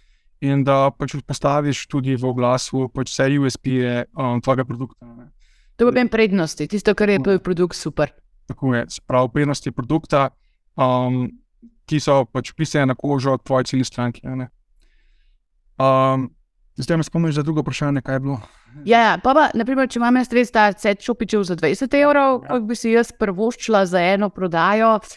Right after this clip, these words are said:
Speaker 2: če
Speaker 1: Ja.
Speaker 2: recimo, da imam maržo, kaj jaz vem, šestdesetprocentno, koliko bi bilo v redu Google vložiti za to, da imam jaz še vedno nek takšen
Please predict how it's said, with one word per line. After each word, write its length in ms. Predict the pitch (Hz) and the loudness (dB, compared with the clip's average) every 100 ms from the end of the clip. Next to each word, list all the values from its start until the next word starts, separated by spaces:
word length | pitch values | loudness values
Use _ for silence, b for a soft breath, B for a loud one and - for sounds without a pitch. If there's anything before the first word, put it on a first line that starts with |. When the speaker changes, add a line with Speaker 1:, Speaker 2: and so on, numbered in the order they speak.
| _ _ | _ _
Speaker 2:
če 80 | - | 0
Speaker 1:
Ja. 180 | 196 185 | 2 2
Speaker 2:
recimo, 400 | 175 175 214 202 | -2 -4 -2 -2
da 100 | 185 | 0
imam 220 | 185 190 | 0 0
maržo, 520 | 185 180 180 165 180 175 160 151 151 147 | 0 0 -2 -2 0 2 2 2 0 0
kaj 160 | 131 139 | 0 0
jaz 100 | 131 | 0
vem, 160 | 127 120 | -4 -2
šestdesetprocentno, 1040 | - 165 143 131 143 - 131 139 - 120 | 0 0 0 -4 -6 -4 -4 -4 -6 -8
koliko 260 | - 214 196 | 0 0 2
bi 120 | 185 | -2
bilo 400 | 170 180 175 160 | 0 2 2 0
v 40 | |
redu 320 | 160 170 160 156 151 147 151 | 2 0 0 -2 -2 -4 -8
Google 560 | 165 156 151 135 135 127 - | -2 2 4 2 -2 -6 -6
vložiti 560 | 165 165 156 170 156 | -4 -2 -2 -2 -2
za 80 | 151 | -2
to, 140 | 147 156 | 0 0
da 60 | |
imam 220 | 156 147 | 2 0
jaz 120 | 151 139 | 0 -2
še 180 | - | -4
vedno 260 | 147 143 143 | -2 -2 -2
nek 160 | 143 - | -2 -2
takšen 600 | 127 - 139 127 127 | -4 -2 -2 0 -4